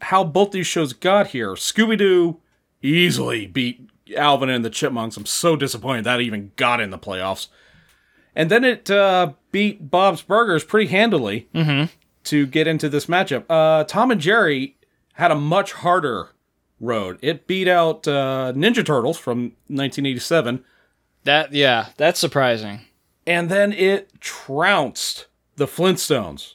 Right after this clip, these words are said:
Speaker 1: like, by a lot. And I was a little curious about this, so I did all the math, and
Speaker 2: Mm-hmm.
Speaker 1: Tom and Jerry got more votes,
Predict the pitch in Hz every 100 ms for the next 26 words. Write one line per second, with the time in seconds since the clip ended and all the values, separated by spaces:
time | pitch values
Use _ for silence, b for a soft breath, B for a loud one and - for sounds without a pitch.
0 | _ 123 120 107 - 147 131 110 104 127
1 | 165 160 90 - 131 127 127 127 - 143
2 | 147 139 _ - 147 147 135 147 202 247
3 | 202 - _ _ _ _ _ _ _ _
4 | _ _ - - 320 220 170 151 170 165
5 | 175 156 208 233 185 185 208 180 165 -
6 | 156 135 139 214 247 165 214 165 143 139
7 | 135 139 165 220 165 190 143 110 - -